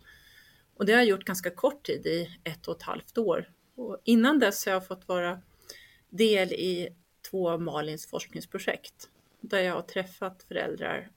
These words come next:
med allvarlig sjukdom och träffat, eh, barn uppe på barnonkologen och deras familjer. Innan dess har jag jobbat många må-, år inom avancerad sjukvård i hemmet med föräldrar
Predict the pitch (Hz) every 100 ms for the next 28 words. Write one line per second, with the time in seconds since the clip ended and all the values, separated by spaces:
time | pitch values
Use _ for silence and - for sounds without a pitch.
0 | - 175 - - - 165 - - - 170
1 | 180 - 185 - - - - - _ _
2 | _ _ _ _ _ - - - 165 214
3 | 196 151 - - 165 160 165 165 170 165
4 | 175 208 180 - 170 - 165 151 - -
5 | - - - - - _ _ _ - 214
6 | 214 190 185 180 175 165 - 185 180 185
7 | 185 165 156 - 165 156 151 - 165 165
8 | 165 160 160 - _ _ 175 165 165 -
9 | 165 - 160 - 180 226 247 - - -
10 | - - 185 240 226 - - -